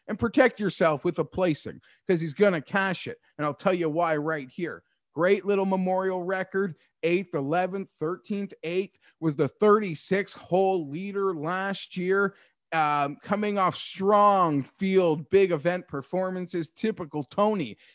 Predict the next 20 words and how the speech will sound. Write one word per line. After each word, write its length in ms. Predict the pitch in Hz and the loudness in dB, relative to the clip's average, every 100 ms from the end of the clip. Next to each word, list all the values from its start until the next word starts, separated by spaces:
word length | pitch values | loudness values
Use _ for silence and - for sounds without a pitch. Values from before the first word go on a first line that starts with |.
| _ 135 | _ 0
eighth 240 | 143 - | 0 0
at 80 | - | 2
the 100 | 202 | 2
Masters, 680 | 202 208 214 - 117 87 - _ _ - | 4 4 4 2 -6 -8 -16 _ _ -10
tenth 260 | 127 127 | -4 -2
at 140 | 165 160 | -2 -2
the 80 | 185 | -4
P 240 | - 196 | -4 -4
G 220 | 170 196 | -2 0
A 120 | 190 | 0
Championship. 960 | 185 - 202 220 208 180 131 - - - _ _ _ - | 0 -6 -4 -6 -6 -6 -6 -8 -10 -12 _ _ _ -4
While 300 | 165 165 185 | 0 0 0
he 200 | 226 240 | 0 0
finished 500 | - 202 196 175 - | 0 0 0 -2 -6
twentieth 580 | - 175 196 196 180 | -4 -2 -2 -4 -6
last 400 | 147 170 165 151 | -6 -6 -6 -6
week 220 | 147 156 165 | -4 -4 -6
at 100 | 156 | -12
the 80 | |
Colonial, 880 | 147 156 143 143 143 143 127 143 | -14 -10 -8 -8 -6 -6 -6 -6